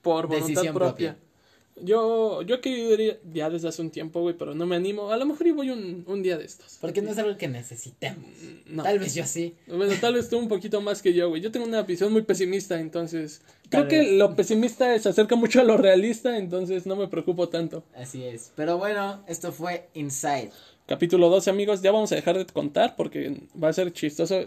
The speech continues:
Speaker 1: Si llegamos un día, este es Inside ciento veinticuatro. Pues la verdad creo que va a ser un poco trillado y ridículo, pero esta fue la segunda entrega, amigos. Esperamos que les haya gustado. Reflexionen un poco acerca de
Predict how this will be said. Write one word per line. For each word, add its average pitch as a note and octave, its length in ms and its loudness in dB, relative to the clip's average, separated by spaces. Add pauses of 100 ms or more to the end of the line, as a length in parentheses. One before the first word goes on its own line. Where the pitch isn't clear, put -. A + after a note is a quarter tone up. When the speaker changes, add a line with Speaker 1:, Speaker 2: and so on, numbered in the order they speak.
Speaker 1:
Si E3+ 220 0
llegamos G#3+ 420 4
un A3 160 4
día, G#3+ 380 6 (100)
este G#3 260 0
es A3 80 2
Inside G3 280 2
ciento G#3 300 0
veinticuatro. F3+ 600 0 (920)
Pues D3+ 160 -4
la D3+ 80 4
verdad D#3+ 160 6
creo F3+ 180 2
que F#3 100 4
va E3+ 60 8
a E3+ 40 6
ser F#3+ 120 6
un F#3+ 100 4
poco G3 200 6
trillado E3 460 4
y E3 60 4
ridículo, F3+ 600 -2
pero D3+ 240 -2 (920)
esta G3+ 160 0
fue G#3 100 8
la G#3 80 8
segunda F#3 260 4
entrega, G#3 300 6
amigos. A3+ 360 2
Esperamos E3 400 -2
que - 80 -4
les - 120 -8
haya D#3+ 160 4
gustado. A3+ 480 8
Reflexionen F3 560 0
un E3+ 140 -4
poco E3 220 -2
acerca E3 380 -4
de D#3+ 200 -6